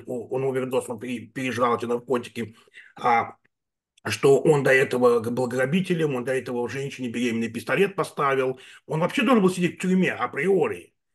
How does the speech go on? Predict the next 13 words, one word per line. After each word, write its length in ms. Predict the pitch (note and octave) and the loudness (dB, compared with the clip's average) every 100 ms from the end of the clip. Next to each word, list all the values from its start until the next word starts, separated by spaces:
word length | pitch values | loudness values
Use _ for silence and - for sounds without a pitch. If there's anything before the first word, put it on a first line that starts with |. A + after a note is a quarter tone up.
| _ _ _ | _ _ _
И 60 | - | -8
когда 280 | E3 E3 D#3+ | -4 -2 -2
приехали 360 | F3+ D3+ D#3 | -4 -6 -6
полицейские, 580 | D3 D#3+ E3 F#3+ D#3+ C#3+ | -4 -6 -4 -4 -4 -6
когда 280 | C#3 C3+ C#3+ | -10 -6 -4
он 180 | C#3 B2+ | -4 -4
деньги 240 | D#3 C3 | -4 -4
фальшивые 540 | A#2 A#2+ - C3+ A2+ | -6 -6 -6 -4 -6
в 80 | G2+ | -6
магазине 420 | A2+ A#2+ A#2 A2 | -4 -4 -4 -6
давал, 280 | G#2+ A#2 A2 | -6 -4 -4
приехали 320 | G#2+ A2+ A#2+ | -6 -8 -6
полицейские, 800 | A#2+ B2+ B2 A#3+ B3+ B3 C3 A2+ | -6 -4 -4 -2 -4 -4 -8 -8